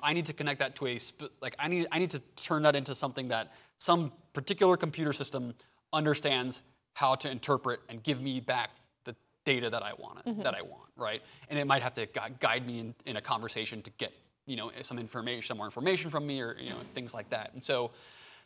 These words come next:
Speaker 1: there's a bunch of problems that need to be solved to actually be able to do that. But, you know, one of the, one of the core, a couple of the core problems, you know, being able to understand someone however they express themselves.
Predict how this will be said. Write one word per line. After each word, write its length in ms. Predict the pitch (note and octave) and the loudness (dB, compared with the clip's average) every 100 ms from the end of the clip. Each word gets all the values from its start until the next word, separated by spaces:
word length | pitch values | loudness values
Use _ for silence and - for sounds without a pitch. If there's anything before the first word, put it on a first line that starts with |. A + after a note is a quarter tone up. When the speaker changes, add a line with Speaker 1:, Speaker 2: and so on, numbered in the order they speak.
| - | 2
Speaker 1:
there's 160 | D#3+ | 6
a 60 | D3+ | 8
bunch 240 | D3 G3 | 8 8
of 100 | F3 | 4
problems 680 | C#3+ C3+ C3 B2+ A#2 G#2+ - - _ - | 2 2 2 -2 -4 -8 -10 -14 _ -8
that 120 | B2+ | -4
need 160 | C3 G#2 | -4 -4
to 40 | |
be 80 | A#2+ | -4
solved 560 | A#2 B2 B2 A#2+ G#2+ - _ | 0 2 2 -2 -8 -20 _
to 100 | C3 | -8
actually 280 | A#2 - B2+ | -4 -2 -2
be 80 | B2+ | -2
able 120 | A#2 | -4
to 80 | A#2 | -4
do 180 | A3+ A3 | 0 8
that. 500 | D3+ C3 - - - | 8 8 4 -4 4
But, 260 | C3+ C3+ | 4 4
you 60 | C#3 | 0
know, 280 | A#2+ A2+ - - _ - | 0 0 -2 -14 _ -2
one 160 | D3+ | 4
of 100 | F3+ | 4
the, 340 | D3+ C#3 C3 B2+ | 6 4 4 0
one 120 | C#3+ C#3 | -2 -2
of 40 | |
the 60 | C3+ | -2
core, 260 | - F3+ D#3+ - - | 4 4 4 -6 -6
a 20 | |
couple 220 | E3+ E3 | 0 2
of 60 | C#3 | 2
the 40 | |
core 140 | F3 E3 | 2 4
problems, 500 | D3+ D3 D3+ D3 - _ - | 6 4 2 -2 -10 _ -6
you 80 | |
know, 240 | B2 A2 - - | -4 -4 -6 -2
being 140 | D3 G3 | 4 8
able 120 | F#3+ | 8
to 60 | |
understand 680 | D#3+ E3 D3 D#3 C#3 C3+ C3 - _ _ _ _ - | 8 4 2 2 2 2 -2 -8 _ _ _ _ 0
someone 480 | - C#3+ B2+ B2 A#2 - | 2 4 4 2 -2 -8
however 680 | - - D3+ D3 E3 E3+ D#3 | -4 2 2 4 2 2 2
they 280 | C#3 C3+ | 4 4
express 340 | C3 A2+ A2+ - | 4 2 -4 -4
themselves. 320 | D2+ - - | -8 -16 -18